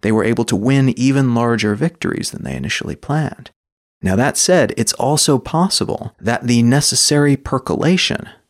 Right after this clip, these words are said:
that aging process, has already occurred in the background, and all our desired revolutions require to be made manifest today is someone to create a spark,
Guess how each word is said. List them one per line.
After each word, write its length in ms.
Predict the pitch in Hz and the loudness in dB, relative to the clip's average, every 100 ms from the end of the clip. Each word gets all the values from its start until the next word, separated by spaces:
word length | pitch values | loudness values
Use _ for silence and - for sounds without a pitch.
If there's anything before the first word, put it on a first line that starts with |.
| - | -2
that 180 | 113 - | -2 2
aging 400 | 151 156 113 - | 2 2 0 0
process, 720 | 87 71 - - - - - | -4 -4 -6 -8 -10 -16 -6
has 160 | 123 123 | 0 2
already 300 | 143 143 127 | 2 2 0
occurred 360 | 117 - - - | 0 -2 -4 -4
in 180 | 113 123 | 2 2
the 80 | 117 | 2
background, 560 | 120 - - - - - | 0 -4 -8 -10 -14 -2
and 160 | 110 | 0
all 340 | - 131 143 151 | 2 2 2 0
our 240 | 123 123 113 | 0 0 0
desired 640 | 104 101 120 127 127 - - | -2 0 0 2 0 -2 -4
revolutions 800 | 104 110 113 131 - 131 123 - | -2 0 2 2 2 2 0 -2
require 840 | 104 - - 135 151 143 - - _ - | -4 -6 -6 -2 -2 -2 -4 -10 _ -6
to 80 | |
be 120 | - 104 | -2 0
made 360 | 117 147 131 | 2 2 2
manifest 720 | 120 147 151 - - - - | 2 2 2 0 -4 -4 -4
today 640 | - 87 110 151 135 - _ _ | -4 -2 0 0 -2 -6 _ _
is 160 | 107 - | -4 0
someone 520 | - 135 135 135 131 | 2 2 2 2 0
to 400 | - 117 110 95 | -2 2 2 0
create 280 | - 113 107 | -2 -2 -2
a 60 | |
spark, 480 | - - - - - | -4 -4 -6 -8 -18